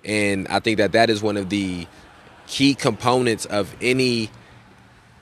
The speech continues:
of any successful struggle is being able to communicate about how these things affect people locally, then to communicate how they affect people nationally, and then communicate how they affect us globally, and then using those, using that to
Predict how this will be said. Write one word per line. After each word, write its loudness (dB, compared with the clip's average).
of 0
any 4
successful 0
struggle 0
is -2
being -4
able 2
to 0
communicate 2
about 0
how 2
these -2
things -4
affect -2
people -6
locally, 2
then -4
to -4
communicate -2
how 0
they 2
affect -4
people -6
nationally, 0
and 0
then 4
communicate 0
how 2
they 2
affect 0
us -2
globally, 2
and 0
then 4
using 2
those, 6
using 0
that 4
to 0